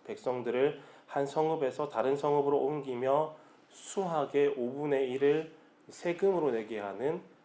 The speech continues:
그런 법을 제정합니다. 언뜻 이렇게 함축적으로 이 내용을 보-, 살펴보면은 요셉이 뭔가 가혹한 법을 만든 것 같습니다.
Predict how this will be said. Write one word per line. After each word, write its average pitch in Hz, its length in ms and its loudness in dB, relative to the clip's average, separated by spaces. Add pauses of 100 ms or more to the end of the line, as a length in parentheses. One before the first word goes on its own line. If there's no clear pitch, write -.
(160)
그런 120 440 0 (180)
법을 104 540 0
제정합니다. 104 720 -6 (760)
언뜻 151 460 2
이렇게 175 580 0 (300)
함축적으로 143 1200 2
이 110 160 -8
내용을 120 840 2
보-, 113 140 -8
살펴보면은 117 880 -2 (260)
요셉이 135 440 0
뭔가 123 640 2 (140)
가혹한 170 720 0
법을 123 260 0
만든 113 380 -6
것 - 180 -6
같습니다. 92 640 -12